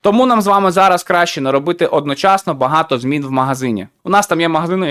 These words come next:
яких велика кількість лістингів, і з цими новими митами ми почали там робити плашки клеїти, адаптувати теги, плюс переход на інший сезон, ми ж з літа перейшли в осінь,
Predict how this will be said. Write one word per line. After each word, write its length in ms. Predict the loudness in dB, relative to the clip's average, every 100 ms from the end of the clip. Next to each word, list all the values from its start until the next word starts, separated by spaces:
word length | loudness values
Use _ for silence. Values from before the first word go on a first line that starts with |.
| -6
яких 140 | -8
велика 280 | -4 -4 -4
кількість 440 | -4 -6 -6 -10
лістингів, 580 | -6 -6 -6 -6 -8 -10
і 60 | -12
з 100 | -6
цими 220 | -4 -2
новими 300 | -4 -4 -4 -2
митами 340 | -2 -2 -2
ми 100 | -4
почали 320 | -6 -4 -4
там 180 | -2 -2
робити 340 | -4 -4 -4 -6 -10 -10
плашки 420 | 0 0 0 -4
клеїти, 440 | -2 0 0 0 -2
адаптувати 600 | -2 -4 -2 0 0 -4
теги, 420 | -2 0 0 -2
плюс 300 | -4 -4 -2
переход 480 | -2 -2 0 0 0
на 220 | -2 0
інший 320 | -2 -4 -4 -6
сезон, 400 | -4 0 0 0
ми 100 | -4
ж 80 |
з 60 | -4
літа 200 | -4 -2
перейшли 360 | -2 -2 -2 -4
в 100 | 0
осінь, 320 | -2 -2